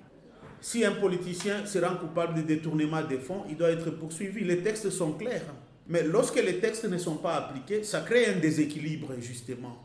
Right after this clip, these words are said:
Les gens se rendent compte que, mis en conflit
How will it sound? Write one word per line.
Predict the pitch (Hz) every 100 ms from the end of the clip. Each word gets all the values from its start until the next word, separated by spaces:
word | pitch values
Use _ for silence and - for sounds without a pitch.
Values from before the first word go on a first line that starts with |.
| - - - - _ -
Les | 156
gens | 208
se | 208 165
rendent | 190 175
compte | 175 175 -
que, | 156 214 202 - - 139
mis | 160 220 202
en | 175
conflit | 160 160 151 185 214 233